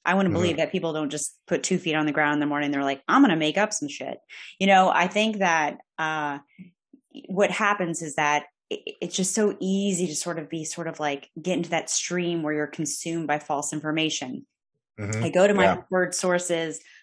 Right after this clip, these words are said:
Speaker 1: I disregard other sources that contradict my views. I get these beliefs reinforced by my distrust of institutions, by my like-minded friends. My attitude becomes stronger,
Speaker 2: Mm.
Speaker 1: you know? So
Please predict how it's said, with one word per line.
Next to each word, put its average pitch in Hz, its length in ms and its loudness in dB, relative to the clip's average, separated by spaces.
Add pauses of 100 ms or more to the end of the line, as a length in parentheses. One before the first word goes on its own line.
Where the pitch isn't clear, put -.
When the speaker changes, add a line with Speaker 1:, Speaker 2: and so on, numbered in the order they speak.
(120)
Speaker 1:
I 147 100 -6
disregard 185 680 0 (200)
other 185 200 4
sources 180 600 -2
that 151 120 -4
contradict 175 440 -2
my 151 140 -2
views. 196 540 2 (480)
I 151 200 -2
get 156 180 -6
these 147 180 -6
beliefs 220 460 -2
reinforced 170 640 -2
by 139 500 -2 (300)
my 143 140 -4
distrust - 500 -6
of 143 100 -8
institutions, 170 920 0
by 135 160 -2
my 143 140 0
like-minded 160 560 0
friends. 202 720 2
My 147 140 -2
attitude 160 420 2
becomes 233 360 2
stronger, 269 640 2 (380)
Speaker 2:
Mm. 196 160 -4
Speaker 1:
you 185 60 0
know? 147 240 0
So 180 400 2